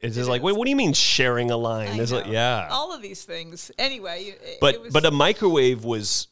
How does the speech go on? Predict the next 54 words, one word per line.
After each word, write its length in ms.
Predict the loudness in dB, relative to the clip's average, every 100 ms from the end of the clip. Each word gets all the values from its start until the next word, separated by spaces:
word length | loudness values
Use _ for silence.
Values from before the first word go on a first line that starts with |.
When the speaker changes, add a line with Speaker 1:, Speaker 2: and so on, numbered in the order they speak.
| -4
Speaker 1:
was 300 | -2 -2 -4
fancy 600 | -2 -2 0 -2 -6 -10 -6
back 280 | -4 -4 -8
then. 200 | -10 -4
Speaker 2:
Well, 140 | -4
Speaker 1:
Like, 140 | -2
if 100 | -4
you 80 | -2
Speaker 2:
I 60 | -4
don't 200 | -6 -12
think 200 | -16 -14
a 40 |
microwave, 540 | -8 -8 -6 -8 -10 -10
honest, 400 | -10 -10 -10 -12 -10
I 100 | -8
don't 140 | -8
know 80 | 2
Speaker 1:
Well, 140 | 6 8
Speaker 2:
what 60 |
Speaker 1:
I 60 | 8
don't 140 | 4
mean 160 | 4 2
the, 180 | 0 2
I 60 | 2
don't 120 | 2
mean 160 | 0 -2
the 160 | 0
actual 380 | 0 0 -2 0
object, 380 | 0 0 0 2
but 80 | 2
I 40 |
mean 140 | 2
Speaker 2:
Yeah. 80 | -2
Speaker 1:
getting 400 | -2 2 2 2
one 260 | 2 0 -4
was 140 | -6
like 100 | -4
a 80 | -2
status 720 | 0 0 0 -4 -4 -2 -2
maybe, 400 | -4 -8 -10 -16
or, 260 | -8 -4 -2
Speaker 2:
Well, 120 | 0 0
Speaker 1:
or 40 |
something, 300 | 0 -4 -6
Speaker 2:
I 40 |
don't 200 | -8 -8
Speaker 1:
or 20 | -12
Speaker 2:
even 160 | -14
think 220 | -14 -16
they 80 | -16
were, 220 | -14 -14 -16
they 160 | -12 -12
were 160 | -12 -10
available 720 | -6 -4 -4 -6 -10 -14